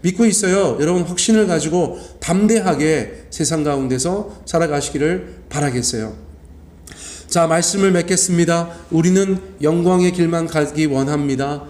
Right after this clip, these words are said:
하지만 신앙에도 영적인 것에도 빛과 그림자가 있다는 것이에요. 영광과 고난이 있다는 것이에요. 자, 그런데 두려워하지 마세요.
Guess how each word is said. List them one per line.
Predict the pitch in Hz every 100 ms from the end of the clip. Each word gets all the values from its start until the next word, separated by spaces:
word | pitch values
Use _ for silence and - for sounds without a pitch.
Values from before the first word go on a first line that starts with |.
| -
하지만 | 160 160 185 226 247 - -
신앙에도 | - 190 196 180 160 175 214 214 -
영적인 | 147 147 175 165 151
것에도 | 143 156 165 214 208 - -
빛과 | 170 - 170 165
그림자가 | 151 147 139 131 151 202 - - 143
있다는 | 139 160 160
것이에요. | 151 151 170 220 220 - -
영광과 | 139 151 160 156 151 147
고난이 | - 135 135 143 214 214 - 139
있다는 | 135 143 135
것이에요. | 120 120 123 107 - -
자, | - 143
그런데 | 190 202 -
두려워하지 | 165 196 247 247 226 220
마세요. | 151 131 120